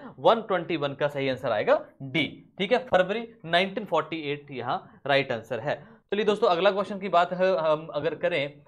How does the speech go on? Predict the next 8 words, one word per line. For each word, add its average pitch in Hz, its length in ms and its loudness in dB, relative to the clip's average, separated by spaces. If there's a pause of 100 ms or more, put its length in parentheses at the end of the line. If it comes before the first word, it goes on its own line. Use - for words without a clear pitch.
(120)
हिमाचल 147 440 2
प्रदेश 151 420 -2
में 131 300 -6
ई 247 240 -4
टैक्सी 175 460 -4
की 185 120 -12
खरीद 147 360 -10
पर 143 360 -4